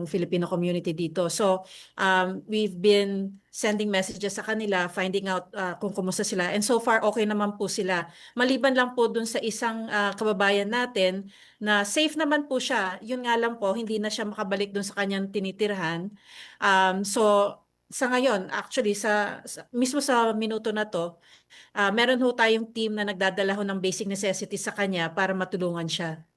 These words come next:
Gayon din po, meron mga ibang turista ho na medyo na-stranded dito at nauubusan na ng, ah, maintenance medicine. So,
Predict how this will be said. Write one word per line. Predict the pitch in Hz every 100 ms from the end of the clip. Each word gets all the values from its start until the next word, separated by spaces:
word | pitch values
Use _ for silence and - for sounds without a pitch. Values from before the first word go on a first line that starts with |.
| _ _ _ _ _ - -
Gayon | 233 247
din | 247 247 _ 254 254
po, | 247 226
meron | 226 233
mga | 233 220 220
ibang | 226 214 208
turista | 202 202 - 208
ho |
na | 208
medyo | 196 190 185
na-stranded | 190 185 190 180 180 175
dito | 196 202 185 170 - - -
at | 208 220
nauubusan | 214 214 196 208 202 214
na | 196
ng, | 190 185 190 190
ah, | 180 175 170
maintenance | 175 202 214 214 208 208 208
medicine. | 180 185 - 196
So, | 180 220 196